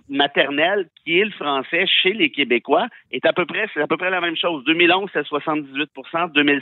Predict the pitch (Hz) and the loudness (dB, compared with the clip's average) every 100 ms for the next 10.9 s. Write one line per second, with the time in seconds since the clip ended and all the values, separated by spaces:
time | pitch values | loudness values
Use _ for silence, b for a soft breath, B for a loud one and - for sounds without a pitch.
0 | - 156 160 131 117 123 131 120 113 - | 2 2 2 -4 -6 -6 -4 -10 -10 -10
1 | 123 117 135 135 180 208 - B B 113 | -10 -10 -14 -6 -4 -4 -6 B B 0
2 | 123 151 175 160 196 196 202 190 175 170 | 4 4 2 -2 -2 2 2 2 2 0
3 | 151 175 156 175 175 180 175 143 - 147 | 0 -2 0 0 2 2 0 -4 -2 -2
4 | 165 165 185 185 160 185 180 147 135 131 | -2 0 0 -2 -8 -4 -4 -2 -2 -2
5 | - 131 135 - 127 123 143 143 123 117 | 0 0 -2 -2 0 0 -2 -4 -6 0
6 | 160 - - 135 170 180 - B B - | 2 2 -6 -8 -4 -4 -6 B B -2
7 | 165 190 160 277 233 160 156 165 - 123 | 2 2 2 0 0 0 0 -2 -4 -2
8 | 160 151 233 196 156 135 180 240 165 135 | 0 2 2 2 2 0 -2 0 2 2
9 | 135 139 - 175 196 185 135 127 131 156 | 2 0 -2 -6 -4 0 2 2 2 -2
10 | 147 127 117 107 120 117 131 196 | -2 -2 -2 0 2 4 2 0